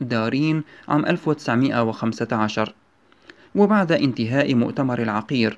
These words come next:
وجه كوكس بوصفه كبير الضباط السياسيين في العراق دعوة إلى ابن سعود لحضور مؤتمر الكويت الثاني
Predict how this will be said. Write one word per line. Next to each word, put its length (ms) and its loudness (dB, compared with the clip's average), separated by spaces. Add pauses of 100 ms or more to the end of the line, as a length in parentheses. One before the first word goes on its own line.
(120)
وجه 480 -2
كوكس 540 -4
بوصفه 640 -2
كبير 320 -2
الضباط 520 -4
السياسيين 920 -2
في 140 -6
العراق 520 0 (280)
دعوة 360 -2 (260)
إلى 300 0
ابن 220 0
سعود 540 2
لحضور 580 0
مؤتمر 420 0
الكويت 680 -2
الثاني 520 0